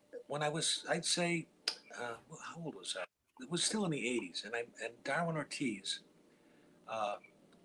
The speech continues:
the guy who turned me on to his stuff was a guy named Tom Gaudette from Connecticut, another guy that really got me going on,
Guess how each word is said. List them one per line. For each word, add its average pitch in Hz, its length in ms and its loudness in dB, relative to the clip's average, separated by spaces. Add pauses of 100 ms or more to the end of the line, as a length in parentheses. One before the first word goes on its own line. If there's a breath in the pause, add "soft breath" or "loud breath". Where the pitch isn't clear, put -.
(220)
the - 80 -20 (200)
guy 175 160 8
who 208 80 6
turned 175 280 6
me 143 100 10
on 143 220 8
to 110 60 4
his 135 280 4
stuff - 420 4
was 117 140 -10
a - 40 -10
guy 135 140 0
named 127 200 -6
Tom 147 280 -2
Gaudette 123 400 -2
from 107 160 -18
Connecticut, 104 440 -10 (100)
another 156 180 0
guy 92 280 -2
that 85 160 -10
really 107 200 -12
got 104 220 -6
me 95 100 -20
going 98 280 -10
on, 87 80 -16